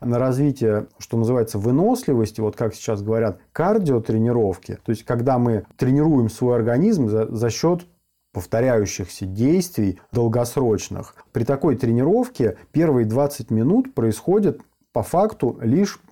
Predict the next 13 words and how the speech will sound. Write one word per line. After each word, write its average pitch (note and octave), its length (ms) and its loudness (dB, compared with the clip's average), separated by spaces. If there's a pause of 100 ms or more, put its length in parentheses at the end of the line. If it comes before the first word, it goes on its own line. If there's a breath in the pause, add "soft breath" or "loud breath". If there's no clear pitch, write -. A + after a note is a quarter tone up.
(340)
разогрев C3 640 0
организма. G#2 840 -2
И B2+ 140 0
тренировкой C#3 680 0
это C3+ 360 0
в - 100 -20
полном D3+ 300 2
смысле C#3 400 -2
слова F3+ 380 0
назвать A2+ 440 0
нельзя. B2+ 560 0 (160)
То - 80 -2
есть, A#2+ 120 -4